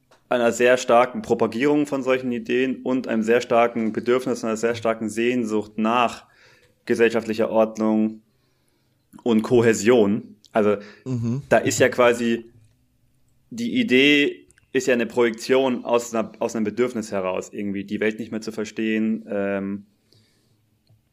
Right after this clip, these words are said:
Speaker 1: objektiven Chaos, was auch, äh,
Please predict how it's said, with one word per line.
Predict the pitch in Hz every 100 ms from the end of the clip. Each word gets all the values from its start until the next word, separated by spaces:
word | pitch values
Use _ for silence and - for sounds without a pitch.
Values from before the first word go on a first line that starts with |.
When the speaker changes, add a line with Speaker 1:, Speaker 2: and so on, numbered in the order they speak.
| _ 120
Speaker 1:
objektiven | 110 123 - 131 120 113 107
Chaos, | - 107 110 120 127 -
was | 113 -
auch, | 117 123
äh, | - 110 107 107